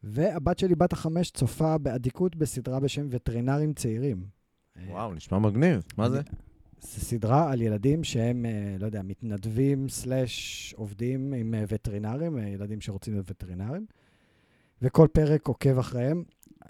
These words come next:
Speaker 1: י-, יש לי קצת, כלומר, זו סדרה, אני חושב, אירית,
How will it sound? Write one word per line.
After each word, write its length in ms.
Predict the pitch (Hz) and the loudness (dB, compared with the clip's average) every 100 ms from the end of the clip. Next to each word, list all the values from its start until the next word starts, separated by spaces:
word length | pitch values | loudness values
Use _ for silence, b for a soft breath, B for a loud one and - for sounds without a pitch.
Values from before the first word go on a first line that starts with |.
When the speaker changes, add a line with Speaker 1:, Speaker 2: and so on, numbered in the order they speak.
| 104 | -18
Speaker 1:
י-, 160 | - 151 | 0 0
יש 300 | 156 151 170 | 4 2 2
לי 60 | |
קצת, 400 | 147 - 143 - - _ _ - | -2 0 -2 -4 -12 _ _ -4
כלומר, 180 | 123 117 | -2 0
זו 120 | 117 | -2
סדרה, 460 | - 117 127 139 | -2 0 2 4
אני 100 | 135 | 2
חושב, 320 | 123 117 135 123 | 0 0 0 -2
אירית, 760 | 123 135 156 151 _ - - | -2 -2 -2 -4 _ -20 -20